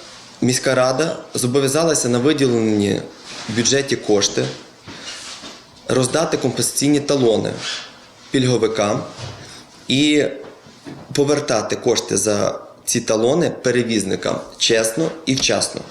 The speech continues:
І по-третє, для тих, кому не вистачить цих пільгових талонів, перевізники за власний рахунок зобов'язалися перевозити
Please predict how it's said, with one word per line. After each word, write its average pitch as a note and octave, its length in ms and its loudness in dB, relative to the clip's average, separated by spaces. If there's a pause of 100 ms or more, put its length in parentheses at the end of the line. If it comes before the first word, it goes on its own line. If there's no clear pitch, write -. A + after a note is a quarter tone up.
(800)
І C3+ 60 2
по-третє, C3 580 -2 (1080)
для A#2 140 0
тих, - 540 -2 (1120)
кому C3+ 220 2
не C3 120 4
вистачить B2 500 0
цих - 180 -4
пільгових G2+ 400 0
талонів, C#3 500 0 (1400)
перевізники B2 840 0
за A#2 180 0
власний C3+ 500 2
рахунок A#2 680 -2
зобов'язалися A2+ 1000 2 (600)
перевозити A#2 960 0